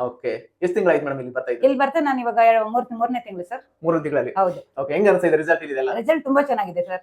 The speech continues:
Speaker 1: ಎಲ್ಲ ಈಗ ಆಯುರ್ವೇದಿಕ್ ಲಿಂದಾನೇ ಕೊಡ್ತಾರಾ ಔಷಧ ಎಲ್ಲ ಸರ್ ಎಲ್ಲ?
Speaker 2: ಹೌದು, ಇಲ್ಲಿ ಎಲ್ಲ ಆಯುರ್ವೇದಿಕ್ಕೆ ಕೊಡೋದು.
Speaker 1: ಆಯುರ್ವೇದಿಕ್ಕೆ ಕೊಡ್ತಾ ಇದ್ದಾರೆ.
Speaker 2: ಹೌದು.
Speaker 1: ಈ ಯಾಕಂದ್ರೆ ಜಾಯಿಂಟ್ ಪೇನ್, ಮ-,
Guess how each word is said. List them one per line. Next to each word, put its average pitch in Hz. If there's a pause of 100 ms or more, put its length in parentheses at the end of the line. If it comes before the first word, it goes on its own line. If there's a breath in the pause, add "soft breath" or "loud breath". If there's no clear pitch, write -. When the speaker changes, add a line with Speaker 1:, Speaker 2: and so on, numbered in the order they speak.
(140)
Speaker 1:
ಎಲ್ಲ 208
ಈಗ 226
ಆಯುರ್ವೇದಿಕ್ 208
ಲಿಂದಾನೇ 202
ಕೊಡ್ತಾರಾ 170
ಔಷಧ 151
ಎಲ್ಲ 147
ಸರ್ 147
ಎಲ್ಲ? 143
Speaker 2:
ಹೌದು, 226
ಇಲ್ಲಿ 208
ಎಲ್ಲ 233
ಆಯುರ್ವೇದಿಕ್ಕೆ 233
ಕೊಡೋದು. 165 (200)
Speaker 1:
ಆಯುರ್ವೇದಿಕ್ಕೆ 139
ಕೊಡ್ತಾ 135
ಇದ್ದಾರೆ. 123
Speaker 2:
ಹೌದು. -
Speaker 1:
ಈ 196
ಯಾಕಂದ್ರೆ 180
ಜಾಯಿಂಟ್ 185
ಪೇನ್, 202
ಮ-, 175